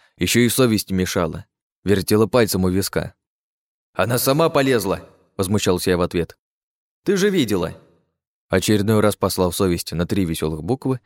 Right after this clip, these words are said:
я решил поговорить с котом. «Нам надо пересмотреть с вами взаимоотношения, месье». «Арр!» «Вы изволите так считать?» — спросил я, задумчиво потирая подбородок.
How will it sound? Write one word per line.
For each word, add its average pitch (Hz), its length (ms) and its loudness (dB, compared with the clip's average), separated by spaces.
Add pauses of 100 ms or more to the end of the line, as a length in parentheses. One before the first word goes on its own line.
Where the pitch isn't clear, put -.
(120)
я 120 180 2
решил 131 240 -2
поговорить 90 440 0
с - 40 -12
котом. 82 360 -4 (840)
«Нам 139 380 2
надо 131 280 2
пересмотреть 127 680 0
с - 80 -6
вами 110 240 0
взаимоотношения, 110 840 0
месье». 82 440 -4 (420)
«Арр!» 92 420 0 (720)
«Вы 92 240 2
изволите 92 560 0
так 82 200 -2
считать?» — - 480 -4 (320)
спросил 95 440 -2
я, 78 180 -2
задумчиво 107 480 -2
потирая 87 420 -2
подбородок. 85 680 -4